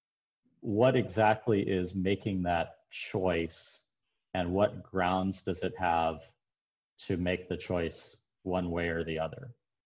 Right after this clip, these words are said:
right? So one hypothesis here would be, yeah, there's, maybe there's effort involved in that choice, at least some of the time. You have to exert effort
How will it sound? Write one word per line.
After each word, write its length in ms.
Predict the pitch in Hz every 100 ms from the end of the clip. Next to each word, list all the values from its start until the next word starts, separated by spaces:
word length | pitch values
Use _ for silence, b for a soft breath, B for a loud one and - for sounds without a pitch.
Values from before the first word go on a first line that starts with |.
| _ _ -
right? 220 | 87 85 B B
So 140 | - 120
one 180 | 147
hypothesis 720 | 139 127 127 110 107 - 98 -
here 180 | 104
would 220 | 95 92 80
be, 280 | 90 87 b b b
yeah, 160 | 113 104
there's, 240 | 104 98 - - 127 -
maybe 200 | 131 123
there's 220 | 107 92
effort 320 | 113 110 120 98
involved 460 | 92 90 87 85
in 80 | 87
that 200 | 82 78
choice, 360 | - 85 80 -
at 100 | 95
least 160 | 95
some 160 | - 92
of 100 | 85
the 80 | 85
time. 380 | 85 80 92 - _ _ _
You 60 | 90
have 180 | 92 -
to 80 |
exert 260 | 92 - 87
effort 360 | 90 - 87